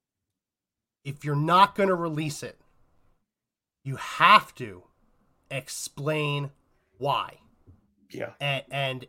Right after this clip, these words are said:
Speaker 1: and actually confront it. And as I said on the episode we did a while back, look at the scales of justice, right?
Speaker 2: Mm-hmm.
Speaker 1: Not talking about, like, Hammurabi's code, eye for an eye, just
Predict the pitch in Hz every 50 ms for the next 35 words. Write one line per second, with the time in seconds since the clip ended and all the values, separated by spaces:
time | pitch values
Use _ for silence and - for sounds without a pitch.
0 | _ - 131 131 123 120 113 113 - _ _ _ _ - 156 165 170 170 - -
1 | 180 175 165 175 175 170 165 147 - - - 131 - - - - 185 196 202 196
2 | - 226 226 - - - _ - - _ _ _ _ _ _ _ _ _ _ _
3 | - 135 131 127 127 131 123 127 135 139 - - 165 165 175 170 165 156 156 -
4 | - 147 143 143 147 - 185 165 156 156 147 160 156 160 156 147 151 156 160 160
5 | 170 190 185 160 143 - - _ _ _ _ _ _ _ _ _ _ _ _ _
6 | _ _ _ _ _ _ _ _ _ _ _ 120 123 127 123 - 214 196 - 202
7 | - - - - 190 202 214 220 202 - 190 139 - - 185 170 143 - - 127
8 | - - - - - _ _ _ _ _ _ _ _ _ _ _ _ _ _ -
9 | 90 - _ _ - 110 123 131 139 - - 78 71 - - _ _ _ _ _
10 | _ 123 139 175 196 180 - 202 202 185 180 180 175 165 135 147 143 - - -
11 | - 147 156 151 143 143 139 135 139 139 139 127 - - 147 135 127 123 135 143
12 | 143 135 127 120 117 123 127 160 180 - -